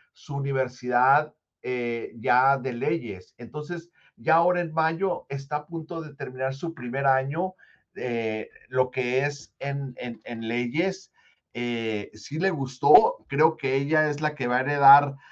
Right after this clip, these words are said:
la oficina, le gus-, le encanta venir a ayudarme, precisamente ayer iba a venir, eh, no, no, no se, no pudimos coordinar, pero ella le encanta, ¿verdad?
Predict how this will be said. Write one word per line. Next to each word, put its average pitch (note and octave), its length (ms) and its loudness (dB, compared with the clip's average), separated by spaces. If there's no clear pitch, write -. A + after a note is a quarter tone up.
la C3 180 4
oficina, E3+ 920 -2
le B2 180 -4
gus-, C3+ 260 -6
le A#2+ 120 -4
encanta C#3 640 0
venir C3+ 260 -2
a C#3+ 60 2
ayudarme, C3+ 600 2
precisamente C3+ 760 -6
ayer B2+ 440 -4
iba C3+ 160 0
a C3 40 0
venir, C3 480 -4
eh, A2 540 -2
no, A#2+ 260 -4
no, B2 180 -2
no B2 220 -2
se, C3+ 140 -10
no A#2+ 240 -2
pudimos C3+ 320 -8
coordinar, A#2+ 580 2
pero B2+ 200 0
ella D3+ 260 2
le B2+ 160 -4
encanta, B2 560 0
¿verdad? B2 480 4